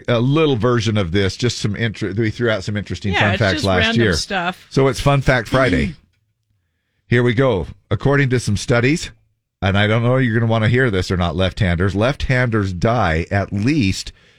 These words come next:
Speaker 1: three years earlier than those who are right-handed.
Speaker 2: I already found out, uh, that I'm gonna die early because I can't open jars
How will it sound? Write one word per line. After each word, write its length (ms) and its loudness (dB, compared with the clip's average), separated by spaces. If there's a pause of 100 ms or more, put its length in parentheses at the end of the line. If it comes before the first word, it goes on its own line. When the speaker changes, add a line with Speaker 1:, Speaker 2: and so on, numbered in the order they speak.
(220)
Speaker 1:
three 300 2
years 340 2 (100)
earlier 440 2
than 220 0
those 300 0
who 100 -4
are 100 0
right-handed. 640 -6
Speaker 2:
I 160 0
already 400 -2
found 340 -4
out, 420 -4
uh, 180 -12
that 360 -6
I'm 220 -4
gonna 200 -4
die 340 -2
early 260 -2
because 280 -6
I 80 -2
can't 300 -4
open 300 -2
jars 560 -4